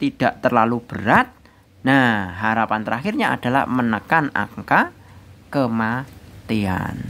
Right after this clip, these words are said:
Karena pada dasarnya usaha-usaha dari dalam, di bidang kesehatan itu kan pada dasarnya adalah mempercepat kesembuhan dan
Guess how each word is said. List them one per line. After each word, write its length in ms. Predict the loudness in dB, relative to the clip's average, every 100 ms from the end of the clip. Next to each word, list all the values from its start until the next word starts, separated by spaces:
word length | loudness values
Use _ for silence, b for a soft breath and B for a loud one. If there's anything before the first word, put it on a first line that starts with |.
| -12 B B B
Karena 400 | 2 4 2 0 B B B
pada 180 | -6 -4
dasarnya 600 | -6 -4 -4 -2 -2 -2
usaha-usaha 480 | -2 -2 -2 -4 -4
dari 160 | -4
dalam, 420 | -2 -2 0 -2 -6 -14 -14 -2
di 220 | 0 0
bidang 380 | 0 0 0 -2
kesehatan 500 | -2 0 0 0 0
itu 160 | 0
kan 140 | 0 0
pada 180 | 0 0
dasarnya 400 | -2 -2 -2 -2
adalah 240 | 0 2
mempercepat 1120 | 2 2 2 2 2 0 0 0 -2 -2 -4 -4
kesembuhan 580 | -6 -6 -4 -4 -4 -4 -2
dan 240 | 0 0